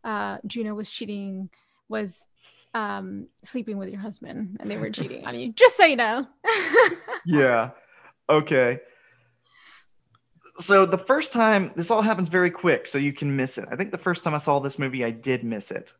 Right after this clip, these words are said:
Speaker 2: Um, for one, Beth is struggling to breathe. It's hard to hear what she's saying.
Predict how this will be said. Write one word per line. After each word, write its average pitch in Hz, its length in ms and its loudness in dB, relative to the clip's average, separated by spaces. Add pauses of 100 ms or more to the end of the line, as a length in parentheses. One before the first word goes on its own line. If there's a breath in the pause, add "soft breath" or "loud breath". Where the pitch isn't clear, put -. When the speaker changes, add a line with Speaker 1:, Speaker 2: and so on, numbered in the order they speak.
Speaker 2:
Um, 117 460 -2
for 139 140 0
one, 165 480 0
Beth 139 340 0
is 117 520 -6
struggling 131 500 -2
to 131 80 -8
breathe. 147 280 -2
It's 127 120 -12
hard 131 160 -2
to 131 60 -16
hear 131 100 -4
what 98 100 -8
she's - 220 -16
saying. 175 520 -2